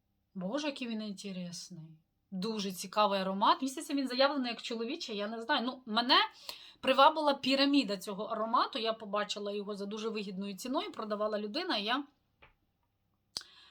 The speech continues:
із-за свого кризиса вирішила купити, і це просто бомба.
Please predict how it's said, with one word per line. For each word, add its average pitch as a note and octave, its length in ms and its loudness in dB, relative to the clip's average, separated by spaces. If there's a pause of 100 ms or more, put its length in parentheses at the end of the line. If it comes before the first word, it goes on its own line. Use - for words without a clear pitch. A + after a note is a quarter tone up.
(800)
із-за A3+ 240 -4
свого A#3 400 -2
кризиса D#4 960 4
вирішила A#3+ 500 -2
купити, C4+ 560 -4
і A#3 140 -8
це B3 180 -4
просто A#3 540 -8
бомба. E3+ 600 -6